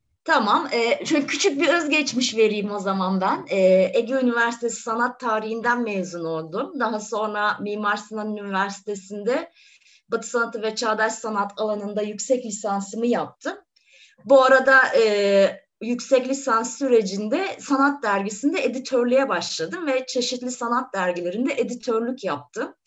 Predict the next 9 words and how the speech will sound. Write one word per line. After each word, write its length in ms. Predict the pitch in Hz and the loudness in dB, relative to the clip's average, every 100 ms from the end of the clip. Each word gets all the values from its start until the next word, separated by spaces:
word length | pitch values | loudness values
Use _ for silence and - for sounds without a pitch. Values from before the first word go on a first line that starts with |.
| _ _ _ - - _ - | _ _ _ -20 -20 _ 0
E, 380 | 214 214 208 208 - - _ _ - | 2 4 4 2 0 -4 _ _ -2
editörlüğe 720 | 240 240 - 277 269 294 269 | -2 -2 4 6 6 6 6
başladığım 760 | 277 277 - 240 214 247 233 208 | 6 4 2 0 4 4 4 6
dönemde 680 | 269 254 220 196 202 254 320 | 6 6 2 0 0 -2 -2
sanat 420 | - 269 262 254 | 0 4 4 2
yazıları 420 | 202 175 160 156 | -2 0 -2 0
da 60 | 151 | -2
yazmaya 580 | 151 147 127 143 139 143 | -2 -4 -6 -4 -4 -2
başladım. 680 | 226 240 247 233 240 262 | -2 -2 -4 -2 -2 -4